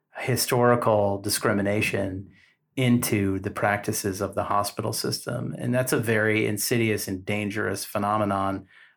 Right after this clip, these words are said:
uh, that can happen very easily, especially if there's not visibility into what's contained, uh, in the training data set, which in the case of the Epic ses-, sepsis algorithm, at least for their first version of the model,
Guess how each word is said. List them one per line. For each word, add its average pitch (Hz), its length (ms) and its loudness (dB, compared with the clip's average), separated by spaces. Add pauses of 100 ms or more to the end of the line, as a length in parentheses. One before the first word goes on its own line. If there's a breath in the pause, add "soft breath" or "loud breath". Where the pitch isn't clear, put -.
uh, 98 220 -2
that 101 180 0
can 107 120 -2
happen 104 440 0
very 98 300 -2
easily, 104 480 0
especially 110 640 0
if 104 120 -2
there's 104 220 -2
not 95 340 -2
visibility 107 880 -2 (320 soft breath)
into 107 260 -2
what's - 320 -2
contained, 101 720 -2 (420 soft breath)
uh, 113 260 -6
in 117 180 0
the 101 80 -2
training 98 420 -2
data 101 220 -2
set, 101 320 -2
which 117 240 0 (200)
in - 300 -4
the 107 80 0
case 123 280 0
of 101 80 -2
the 104 140 0
Epic 113 260 0
ses-, - 340 -4
sepsis 131 440 0
algorithm, 101 460 0
at 110 120 -2
least 123 260 2
for 117 100 -2
their 107 140 0
first - 380 -2
version 110 300 0
of 98 100 -2
the 104 60 -4
model, 104 560 2